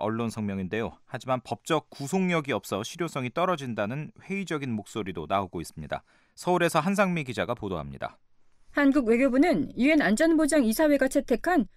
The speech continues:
Speaker 2: 북한의 탄도미사일 도발을 규탄하는 언론 성명에 대해 환영의 입장을 나타내고 중국과 러시아가 모두 동참했다는 점에 의미를 부여했습니다. 한국 외교부는 칠일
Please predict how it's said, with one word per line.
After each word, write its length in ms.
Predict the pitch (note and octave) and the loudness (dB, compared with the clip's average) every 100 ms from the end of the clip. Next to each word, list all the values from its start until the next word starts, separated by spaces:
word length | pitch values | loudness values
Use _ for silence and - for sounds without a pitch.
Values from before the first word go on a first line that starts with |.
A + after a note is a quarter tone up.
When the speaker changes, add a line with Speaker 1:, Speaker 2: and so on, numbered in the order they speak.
| - | -6
Speaker 2:
북한의 380 | C4 D4+ D4+ D#4 | -2 4 4 4
탄도미사일 680 | G4 F#4+ F#4+ F4+ F4 D#4+ D4 | 0 2 2 2 4 4 4
도발을 360 | B3+ A#3 A#3+ A#3+ | 4 4 2 2
규탄하는 540 | A3 B3 A3+ G3+ D#4+ | -2 0 2 4 4
언론 420 | G3 G3+ C#4+ D#4+ | 4 4 6 4
성명에 460 | D4+ D4 B3+ G3+ C#4 | 4 4 4 4 4
대해 400 | G#3+ E3+ D4+ A#3 | 2 4 2 2
환영의 420 | - E4+ D#4+ D#4 G3 | 0 2 4 4 2
입장을 400 | F3+ A#3 G3 D#3 | -2 0 2 0
나타내고 720 | D3 G#3 F3+ D3 C4+ - - _ _ _ - | -2 -2 -2 0 -2 -2 -6 _ _ _ 0
중국과 500 | B3 B3 C4+ F4 C4+ | 2 4 4 4 6
러시아가 480 | G3 D4+ B3+ D4 | 4 4 4 4
모두 400 | G#3 B3 A#3 F3+ | 6 4 4 2
동참했다는 760 | D3 A#3 A#3 C#4 C4+ - G#3+ A3 | 4 4 4 4 4 4 4 4
점에 320 | D3+ G3 C#4+ | 2 4 4
의미를 460 | A3 A3+ A#3 G3+ C#3+ | 6 6 6 4 0
부여했습니다. 840 | - E3 F3 G#3+ G3+ D#3 B2+ A#2+ - _ _ _ _ _ - | 0 0 0 -2 -4 -2 -2 -4 -8 _ _ _ _ _ -2
한국 300 | G#3+ G3+ G3+ | 0 2 2
외교부는 440 | G3 A3 G3 C4 | 2 4 4 4
칠일 480 | C4 C4 D4+ B2 | 4 4 2 0